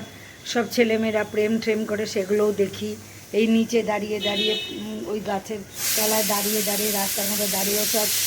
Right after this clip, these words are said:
প্রেমের গল্প করে, সেগুলোও দেখি। কত সময় কানেও আসে জামা কাপড় মেলতে মেলতে, কিন্তু শুনি না, কারণ বলে থেকে অন্যের গল্প ওইভাবে কান পেতে শোনাটা ঠিক না। আমরাও একসময় প্রেম করেছি প্রচুর।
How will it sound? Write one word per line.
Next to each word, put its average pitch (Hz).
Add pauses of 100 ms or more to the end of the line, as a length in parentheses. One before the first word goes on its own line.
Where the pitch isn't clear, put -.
(160)
প্রেমের 226
গল্প 208
করে, 202
সেগুলোও 208 (440)
দেখি। 233
কত 214
সময় 220 (360)
কানেও 254
আসে 233 (160)
জামা 208
কাপড় 202
মেলতে 208
মেলতে, 208
কিন্তু 285
শুনি 285
না, 185 (360)
কারণ 269
বলে 269
থেকে 277
অন্যের 240
গল্প 233
ওইভাবে 220
কান 208
পেতে 196
শোনাটা 202
ঠিক 196
না। 170 (1000)
আমরাও 254
একসময় 214
প্রেম 190
করেছি 180
প্রচুর। 175